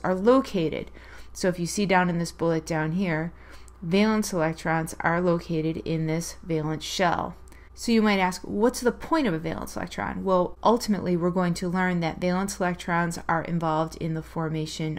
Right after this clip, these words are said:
of bonds. So if I look at this sulfur atom right here, and I, each of these dots is representing a valence electron,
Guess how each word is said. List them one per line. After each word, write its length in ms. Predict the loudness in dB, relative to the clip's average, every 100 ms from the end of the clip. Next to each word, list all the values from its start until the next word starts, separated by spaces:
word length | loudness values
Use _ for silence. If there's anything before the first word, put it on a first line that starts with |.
| -6
of 320 | -6 -6 -8 0
bonds. 500 | 2 4 2 -6 -12 -16 -16 -16 -18 -14
So 240 | -4 -2 0
if 160 | 0
I 300 | 4 6 8
look 400 | 6 4 2 -2 -2
at 220 | 0 0
this 140 | -2 0
sulfur 440 | 4 4 4 -2
atom 400 | 0 0 0 -2
right 160 | -2 -2
here, 400 | 2 2 2 -2
and 140 | -2
I, 160 | -2 -2
each 220 | -4 -2
of 100 | 0
these 220 | 0 0
dots 380 | 2 4 2 -2
is 180 | -10 -2
representing 580 | -2 0 0 0 0 -4
a 60 |
valence 480 | 2 4 4 4 2
electron, 640 | 0 -2 -2 -2 0 -2